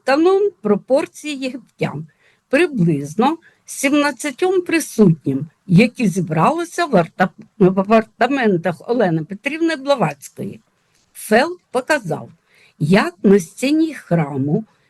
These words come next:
могла бути накреслена зірка досконалості, всередині якої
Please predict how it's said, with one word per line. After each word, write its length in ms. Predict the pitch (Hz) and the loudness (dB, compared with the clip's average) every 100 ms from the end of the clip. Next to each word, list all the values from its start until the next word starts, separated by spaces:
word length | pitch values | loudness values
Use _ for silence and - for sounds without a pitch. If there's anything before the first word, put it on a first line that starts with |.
| - | 0
могла 480 | 180 269 226 302 339 | 2 2 0 -4 -4
бути 360 | 226 277 208 | -6 -2 0
накреслена 1040 | 175 143 - 160 269 330 - 202 147 135 135 - _ - | 0 0 -4 -2 -2 -4 -6 -2 -2 -4 -6 -14 _ -16
зірка 680 | 131 127 214 311 359 - 302 | -14 -2 2 2 0 -2 -2
досконалості, 1300 | 226 277 - - 302 269 180 135 131 - - 139 - _ _ | 0 -2 -2 -2 0 2 0 -2 -8 -16 -18 -20 -20 _ _
всередині 880 | - - 190 196 339 370 359 302 220 | -14 0 2 4 2 -2 -2 2 4
якої 640 | 185 165 - 151 143 127 | 2 0 -6 -6 -6 -10